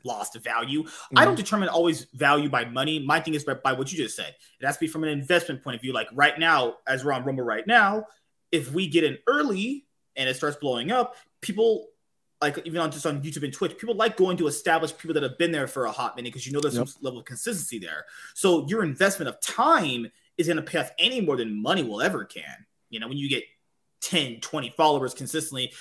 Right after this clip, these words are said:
Speaker 1: 'cause you've been the person on there for a while, actually, you know? <laughs>
Speaker 2: Yeah.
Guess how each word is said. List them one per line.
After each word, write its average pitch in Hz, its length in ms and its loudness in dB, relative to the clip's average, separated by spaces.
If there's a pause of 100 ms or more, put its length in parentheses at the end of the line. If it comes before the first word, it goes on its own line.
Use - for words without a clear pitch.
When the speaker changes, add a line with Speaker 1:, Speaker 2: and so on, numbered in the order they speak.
Speaker 1:
'cause 151 140 -4
you've 156 200 0
been 165 180 6
the 151 80 4
person 156 360 0
on 139 200 2
there 123 140 0
for 123 180 -4
a 107 60 -4
while, 120 480 4 (160)
actually, 85 580 -8
you 131 80 -6
know? 165 180 2 (200)
<laughs> 214 260 -2
Speaker 2:
Yeah. 143 220 6